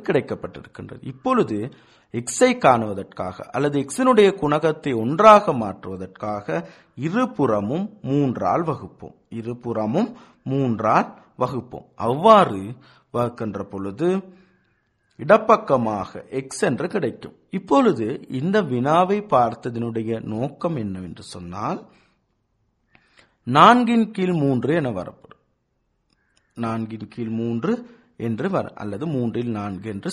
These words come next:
சொல்வோம். அது முறைமை இல்லா பின்னமாக இருக்கின்றது. முறைமை இல்லா பின்னமாக இருக்கின்றது. ஆகவே நாங்கள் விடையளிக்கின்ற பொழுது அதை முறைமை பின்னமாக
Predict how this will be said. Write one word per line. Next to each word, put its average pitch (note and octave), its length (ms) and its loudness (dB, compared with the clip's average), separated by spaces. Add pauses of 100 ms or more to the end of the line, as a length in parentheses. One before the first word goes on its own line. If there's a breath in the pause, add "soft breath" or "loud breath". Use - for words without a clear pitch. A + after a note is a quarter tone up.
சொல்வோம். G#2 340 -2 (300 soft breath)
அது D#3 640 -2 (220 loud breath)
முறைமை A3+ 680 4
இல்லா B2 640 -2 (460)
பின்னமாக A2+ 680 -4
இருக்கின்றது. - 540 -18 (200)
முறைமை A#2 460 -6
இல்லா G#2 280 -6 (180)
பின்னமாக G#2+ 560 -4
இருக்கின்றது. - 580 -18
ஆகவே B2 480 -4
நாங்கள் G2+ 340 -6
விடையளிக்கின்ற A#2 720 -4
பொழுது - 420 -16 (420 soft breath)
அதை G#2+ 260 -8
முறைமை F#3+ 560 4
பின்னமாக F#2 880 -10